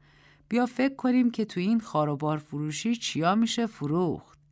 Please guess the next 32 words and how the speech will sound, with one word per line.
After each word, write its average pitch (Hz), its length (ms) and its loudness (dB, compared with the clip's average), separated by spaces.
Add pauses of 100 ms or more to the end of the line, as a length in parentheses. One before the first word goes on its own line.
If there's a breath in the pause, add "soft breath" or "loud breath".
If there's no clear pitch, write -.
(760)
بعدم 208 380 2
بیا 202 180 0
به 160 120 0
من 180 220 0
کمک 165 300 -4
کن 180 140 -4
در 156 180 0
این 185 160 0
بطری 131 300 -6
رو 170 80 -2
باز 151 300 0
کنیم. 127 400 -2 (520 soft breath)
چند 165 220 -2
تا 160 100 -4
لیوانم 104 480 -6
بیار. - 320 -18 (1200)
ولی 302 200 2
زن 208 440 0 (440 soft breath)
فقط 247 400 0
و 220 80 -2
فقط 135 500 -8
یک 262 260 -2
لیوان - 300 -10
داشت. - 220 -20 (460)
یک 294 200 0
لیوان 156 280 -2
بزرگ. - 440 -16 (840 soft breath)
لیوان 175 300 0
را 131 100 -4
شست، 226 500 -6 (340)
خشک 269 400 -4
کرد 220 260 -2